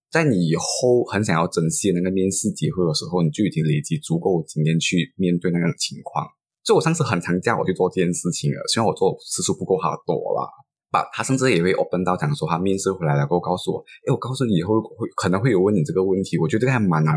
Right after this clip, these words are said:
回答的。然后就，“我真的很感激你那么 transparent，不过身为你的下属，我的情绪其实有点矛盾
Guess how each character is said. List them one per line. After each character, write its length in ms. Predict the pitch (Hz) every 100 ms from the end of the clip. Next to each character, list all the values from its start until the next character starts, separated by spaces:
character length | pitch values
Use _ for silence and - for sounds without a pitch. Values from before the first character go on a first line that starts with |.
| 82
回 240 | - 78
答 140 | - 73
的。 180 | - 57 - - - -
然 60 | 139
后 40 |
就 120 | 135 139 - _ -
，“我 80 |
真 160 | 98 101
的 80 | 95
很 160 | 98
感 160 | 95 73 73
激 120 | 80
你 140 | 80
那 80 | 78
么 100 | 87
transparent， 560 | - 73 71 - 78 80
不 80 | 98
过 80 | 101 -
身 100 | 87
为 80 |
你 60 | 80
的 80 | 76
下 260 | - 82
属， 220 | 85 - 76
我 100 | 76
的 80 | 78
情 300 | - 95 98
绪 240 | - 151
其 140 | -
实 160 | 117 107
有 100 | 98
点 140 | 82
矛 320 | 78 76 80 110
盾 160 | -